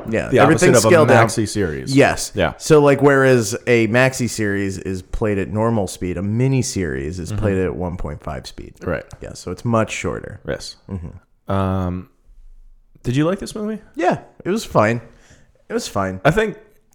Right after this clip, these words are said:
Speaker 2: uh, I don't
Speaker 1: You
Speaker 2: know.
Speaker 1: know, a little trivia about this. This is
Speaker 2: Oh.
Speaker 1: Stephen King's favorite miniseries.
Speaker 2: Yes. And he actually, he wrote the screenplay for this.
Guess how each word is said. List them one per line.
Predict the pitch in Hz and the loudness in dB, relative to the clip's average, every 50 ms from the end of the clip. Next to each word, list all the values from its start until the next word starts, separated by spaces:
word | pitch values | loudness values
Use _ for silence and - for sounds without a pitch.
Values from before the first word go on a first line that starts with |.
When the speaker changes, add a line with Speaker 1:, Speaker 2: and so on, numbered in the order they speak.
| _ | _
Speaker 2:
uh, | 151 135 _ - _ _ _ _ _ _ _ _ | -18 -18 _ -20 _ _ _ _ _ _ _ _
I | - 110 | -6 -2
don't | 135 | 0
Speaker 1:
You | 143 | 0
Speaker 2:
know. | 135 127 123 120 117 117 - | 2 2 2 4 2 2 0
Speaker 1:
know, | - - - | -2 -4 -4
a | 120 | -2
little | 113 113 127 123 123 110 - | -2 0 0 0 -2 -2 -4
trivia | - - 135 139 151 127 101 | -2 -2 -2 0 0 0 0
about | 85 87 87 85 - | 0 0 -2 -4 -4
this. | - 87 92 - - | -6 -8 -8 -8 -8
This | 98 98 - - | -10 -10 -8 -8
is | 95 - - | -10 -10 -4
Speaker 2:
Oh. | - 143 - | -4 -4 -2
Speaker 1:
Stephen | - 104 98 95 | -2 -6 -8 -8
King's | - - 101 95 90 - - | -8 -8 -10 -10 -10 -12 -16
favorite | - - 92 101 95 95 87 76 - _ _ 69 | -12 -8 -8 -8 -6 -8 -10 -12 -12 _ _ -16
miniseries. | 69 - 58 67 - - - 65 62 62 60 65 - - - - | -16 -16 -14 -16 -16 -14 -14 -12 -12 -10 -12 -12 -14 -16 -12 -6
Speaker 2:
Yes. | 104 98 85 - - - - - - - _ _ _ _ _ _ _ _ _ - 113 - _ _ _ - | -4 -4 -4 -4 -6 -12 -12 -14 -16 -18 _ _ _ _ _ _ _ _ _ -20 -20 -20 _ _ _ -4
And | - 123 127 127 123 - | 0 2 2 2 0 -2
he | 123 151 196 208 | 0 4 4 4
actually, | 220 214 - 165 135 - | 4 4 0 -2 -2 0
he | 104 131 | 0 0
wrote | 123 117 123 120 120 | 2 4 4 2 2
the | - | 0
screenplay | - - - 107 98 90 - 92 85 80 | -6 -2 -2 -2 -2 0 0 0 0 0
for | - 82 | 0 -2
this. | 80 80 92 - - - - | 0 0 0 -2 -4 -8 -12